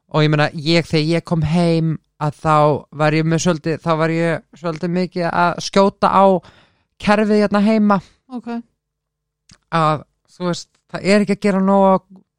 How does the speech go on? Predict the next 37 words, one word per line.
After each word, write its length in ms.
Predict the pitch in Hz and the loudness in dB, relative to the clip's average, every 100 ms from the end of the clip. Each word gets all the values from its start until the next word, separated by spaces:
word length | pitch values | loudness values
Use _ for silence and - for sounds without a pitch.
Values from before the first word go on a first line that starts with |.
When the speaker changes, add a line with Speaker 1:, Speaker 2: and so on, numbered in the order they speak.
| _ | _
Speaker 1:
vel 300 | 170 196 175 143 _ _ _ _ _ | -4 -2 -2 -6 _ _ _ _ _
Speaker 2:
Mömmu. 260 | 214 214 269 | -10 -8 -6
Speaker 1:
fyrir 240 | 190 180 180 | -2 0 0
transfólk 640 | 180 185 - 180 160 - | -2 -4 -4 -6 -8 -6
eða 180 | 170 165 | -4 -4
fólk 300 | - 175 - | -4 -8 -6
í, 120 | 175 165 170 | -6 -6 -6
í 20 | 175 | -6
sem 140 | 165 | -8
sagt 220 | 147 151 | -10 -8
leiðréttingarferli 920 | 175 175 165 160 170 - 175 151 - 139 | -4 -4 -6 -8 -8 -4 -4 -6 -8 -2
og 60 | |
ég 140 | 165 170 | -2 -2
stend 300 | 180 175 170 | -2 -4 -4
við 140 | 190 - | -6 -4
þau 100 | 175 - | -2 0
orð. 300 | 185 170 - 208 | 0 -2 -10 -8
Speaker 2:
Mhm. 300 | 208 226 233 _ _ _ _ _ _ | -6 -6 -8 _ _ _ _ _ _
Speaker 1:
Og 80 | 160 | -4
ég 120 | 175 | -2
vil 80 | 175 | -2
sjá 160 | 160 190 | 0 0
breytingu, 520 | 170 185 175 180 160 139 | 0 -2 -2 -4 -4 -2
það 160 | 170 | 0
er 100 | 165 | 2
ekkert 220 | 170 160 | 0 0
eitthvað, 220 | 165 175 165 | 0 2 2
nú 160 | 175 | 2
er 80 | 160 | 0
ég 180 | 139 175 - | 0 -2 -4
búin, 240 | 175 180 | -2 0
þá 140 | 170 170 | 0 -2
er 80 | |
ég 80 | 160 | -4
sloppin, 280 | - 220 220 | -4 -2 0
Speaker 2:
Nei, 80 | |
nei, 100 | 170 | -2